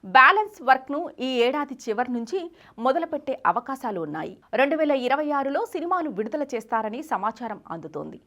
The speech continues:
ఈ సినిమాలో ప్రభాస్తో పాటు అమితాబ్ బచ్చన్, దీపికా పదుకొనె, దిశా పటాని, ఇంకా ఎంతోమంది ప్రముఖ నటీనటులు నటించారు. విజయ్ దేవరకొండ, మృణాల్, రాజమౌళి, రామ్ గోపాల్ వర్మ,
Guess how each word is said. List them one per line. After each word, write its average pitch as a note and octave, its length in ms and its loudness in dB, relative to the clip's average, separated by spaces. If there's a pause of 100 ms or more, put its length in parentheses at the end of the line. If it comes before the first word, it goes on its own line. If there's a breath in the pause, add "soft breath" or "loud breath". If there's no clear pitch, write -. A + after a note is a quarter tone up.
(320 soft breath)
ఈ B3 100 -4
సినిమాలో D4 600 -4 (260 loud breath)
ప్రభాస్తో D4 420 4
పాటు C#4 520 -2
అమితాబ్ A#3+ 320 -2
బచ్చన్, A#3 320 -4 (300 soft breath)
దీపికా E4 400 -2
పదుకొనె, A3 540 -4 (280 soft breath)
దిశా C4 300 -2
పటాని, A3 540 -2 (180)
ఇంకా C4+ 320 -2
ఎంతోమంది A3 640 -4
ప్రముఖ G#3+ 420 0
నటీనటులు G#3 680 -6
నటించారు. D#3+ 600 -4 (400 soft breath)
విజయ్ D4 280 -4
దేవరకొండ, B3 520 -2 (400 soft breath)
మృణాల్, C4+ 420 2 (280 loud breath)
రాజమౌళి, C4+ 720 0 (260 soft breath)
రామ్ B3+ 300 4
గోపాల్ C4 300 0
వర్మ, G3+ 380 -4